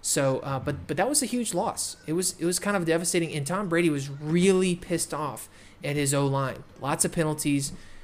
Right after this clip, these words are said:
um, not a lot of protection for him, and so, you know, this is the kind of thing that spurs a team to greatness, and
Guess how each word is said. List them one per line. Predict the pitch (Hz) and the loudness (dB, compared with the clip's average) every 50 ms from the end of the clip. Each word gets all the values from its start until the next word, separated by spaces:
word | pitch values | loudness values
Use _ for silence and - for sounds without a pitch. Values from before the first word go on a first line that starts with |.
| - - - | -18 -18 -10
um, | - 139 135 135 131 127 123 - - - - - - 165 - - | -6 -4 -2 -2 -2 -4 -4 -8 -12 -16 -20 -20 -20 -20 -14 -8
not | - 151 147 147 156 170 | -4 0 2 4 6 6
a | |
lot | 170 165 160 160 | 6 6 4 4
of | 156 | 2
protection | - 143 - - 170 160 - - 165 151 | 0 6 8 8 8 8 4 -2 -4 -4
for | 143 - 151 147 143 | -2 -2 -2 -2 0
him, | 147 143 139 139 | 0 -2 -2 -2
and | 139 135 | 0 0
so, | 135 - 151 143 135 127 - - - - - - | 2 2 4 2 2 0 -2 -8 -18 -20 -16 -8
you | - 143 | -6 -6
know, | 135 - - - | -6 -6 -8 -4
this | - 156 196 - 240 | -2 -2 0 0 0
is | 208 | -2
the | 208 | -4
kind | 190 - 202 190 180 | -4 -2 0 0 0
of | 175 170 | 0 0
thing | - 180 175 170 165 | 0 0 2 2 2
that | 147 143 135 123 - - - - - - - - - | 2 2 0 0 -2 -6 -12 -20 -20 -20 -20 -20 -12
spurs | - - - - - - 180 180 202 214 208 190 | -6 -4 -4 -4 0 2 4 6 6 6 6 4
a | 190 175 | 0 -2
team | - - 190 175 170 170 | -2 -2 -2 0 0 0
to | 165 151 | 0 -2
greatness, | 135 139 139 139 117 82 85 82 - - - - - - - - - - | 0 2 0 0 0 -2 -8 -8 -8 -8 -8 -10 -14 -18 -20 -18 -12 -8
and | 147 147 143 143 139 139 135 - | -6 -4 -2 -2 -2 -2 -2 -4